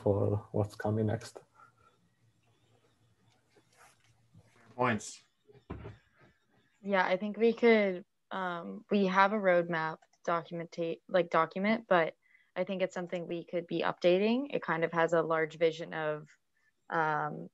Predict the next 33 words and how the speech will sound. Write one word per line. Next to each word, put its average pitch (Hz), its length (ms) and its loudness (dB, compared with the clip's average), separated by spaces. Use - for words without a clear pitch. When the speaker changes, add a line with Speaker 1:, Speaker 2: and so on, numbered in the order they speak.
Speaker 3:
more 175 440 4
discovery 170 440 2
handlers 160 640 0
and 160 560 -8
more 165 280 0
deployment 165 460 -2
strategies, 226 720 -2
uh, 165 300 4
which 185 400 0
is 180 200 0
basically 175 720 0
expand 170 500 4
scenarios, 170 960 4
um, 165 320 6
and 160 220 0
use 156 160 -6
Speaker 1:
Mm-hmm. 147 100 -6
Speaker 3:
cases, 135 600 -2
uh, 180 200 6
which 175 160 2
I 180 120 4
think 180 220 -2
is 170 200 4
a 170 60 8
good 170 260 8
vision, 214 400 6
but 175 180 8
I 165 100 8
think 170 200 0
it 170 140 6
can 165 100 2
also 156 360 0
have 156 320 -2